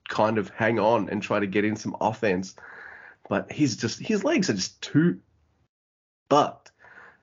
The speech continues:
And as I'm watching this match, I'm thinking about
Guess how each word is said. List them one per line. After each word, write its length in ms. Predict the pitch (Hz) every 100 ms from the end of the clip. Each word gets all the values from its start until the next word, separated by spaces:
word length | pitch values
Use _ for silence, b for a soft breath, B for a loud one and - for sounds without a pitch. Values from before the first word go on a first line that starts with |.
| B -
And 340 | 160 160 156 -
as 160 | 185 202
I'm 140 | 156
watching 340 | 170 190 160
this 160 | 123 120
match, 320 | 110 104 - - _ _ _ _ _ _ _ _ _ _ -
I'm 100 | 120
thinking 280 | 147 143 127
about 320 | 110 107 -